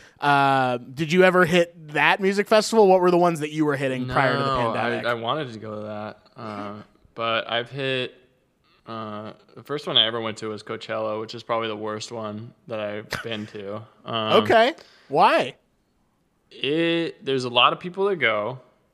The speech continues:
Speaker 1: Yep.
Speaker 2: The crowds are pretty shitty 'cause they, like, they usually get really drunk at Coachella. Like, that's the thing. So people are, like, bumping into you and shit in the crowd. Like, it's, like,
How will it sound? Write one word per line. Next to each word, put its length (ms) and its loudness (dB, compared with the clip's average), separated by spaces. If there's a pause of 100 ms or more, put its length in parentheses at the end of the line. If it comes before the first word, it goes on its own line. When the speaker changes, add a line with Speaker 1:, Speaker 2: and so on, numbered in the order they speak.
(320)
Speaker 1:
Yep. 320 0 (420)
Speaker 2:
The 100 -8
crowds 420 2
are 120 -2
pretty 300 -8
shitty 520 -4
'cause 240 -8
they, 220 0
like, 380 -4 (1200)
they 160 -2 (200)
usually 320 -4
get 180 4
really 240 -4
drunk 340 -10
at 180 -14
Coachella. 500 -8
Like, 200 -8
that's 240 -8
the 60 -18
thing. 280 -10
So 100 -12
people 240 -8
are, 80 2
like, 220 -4
bumping 320 -4
into 200 -4
you 280 -2
and 120 -6
shit 140 -6
in 80 -8
the 80 -12
crowd. 260 -2
Like, 160 -10
it's, 180 -12
like, 140 -6